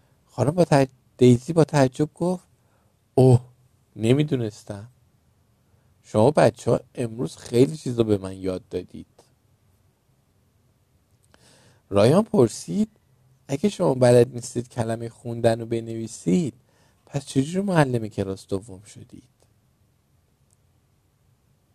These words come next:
اون گفت: «خب من شنیده بودم که بچه کلاس دوم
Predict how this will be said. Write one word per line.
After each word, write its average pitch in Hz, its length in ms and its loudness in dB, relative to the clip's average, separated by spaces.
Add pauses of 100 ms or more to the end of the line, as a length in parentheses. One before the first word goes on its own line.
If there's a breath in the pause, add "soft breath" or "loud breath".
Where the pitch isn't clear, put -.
(1160)
اون 151 200 0
گفت: 202 340 4 (480)
«خب - 300 2
من 147 160 0
شنیده 131 420 -4
بودم 175 280 0
که - 120 -10
بچه 104 320 -6
کلاس 107 400 -10
دوم 110 600 -6